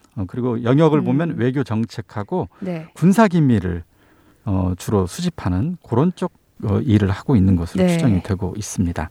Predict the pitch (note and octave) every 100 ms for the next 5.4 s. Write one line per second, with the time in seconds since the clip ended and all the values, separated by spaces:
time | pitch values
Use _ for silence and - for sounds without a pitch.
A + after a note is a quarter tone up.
0 | - - - - - A2+ A#2+ E3 - -
1 | F#3 D#3+ B2+ C3+ - - - - _ G#2+
2 | G#2 G#2+ G#2 G#2 A2 - - G#3 F3+ A#2
3 | B2 A#2 - - G#2+ G2+ A2 A2 A2 G2+
4 | - G#2 G2 F#2+ C3+ - A#2 D3 C3 -
5 | C3 - E2